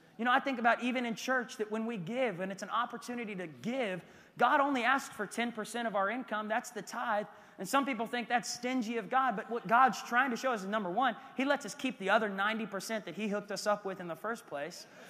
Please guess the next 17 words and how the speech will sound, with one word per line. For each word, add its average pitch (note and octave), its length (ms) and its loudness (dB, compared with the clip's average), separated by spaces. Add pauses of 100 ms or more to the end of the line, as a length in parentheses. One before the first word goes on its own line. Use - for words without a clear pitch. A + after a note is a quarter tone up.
Number B3 320 6
two, C4+ 380 2 (180)
the A#3 80 4
ten D#4 320 2
percent C4 380 -2
he A#3 140 -4
asks C#4 280 4
for A#3+ 220 4
is A3+ 160 -6
only C4+ 300 4
to A#3 180 -6 (100)
open C4 320 2
our G#3 140 2
world A#3 360 2
to G#3 80 -6
be G3 160 -6
larger A3+ 640 4